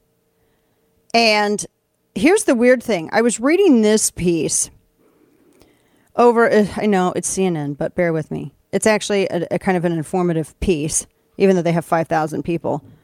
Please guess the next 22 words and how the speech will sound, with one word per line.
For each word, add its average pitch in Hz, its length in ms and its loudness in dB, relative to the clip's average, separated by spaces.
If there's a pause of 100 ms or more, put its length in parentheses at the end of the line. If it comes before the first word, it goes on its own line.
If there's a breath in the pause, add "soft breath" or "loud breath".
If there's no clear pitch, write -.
(180 soft breath)
um, 139 500 0 (520)
writing 180 380 0
it. 127 200 -8
But 196 320 2 (400)
the 190 120 2
story 254 760 2 (380)
was 202 260 2
that 190 400 2 (480)
this 240 260 2
isn't 240 260 -2
the 208 80 0
first - 480 -2
time 185 400 -2
this 185 160 -2
has 175 120 -4
happened. 185 640 -2 (1000 soft breath)
Uh, 165 200 0
there 220 160 4
have 214 80 0
been 208 160 0
similar 226 580 2
incidents 233 680 0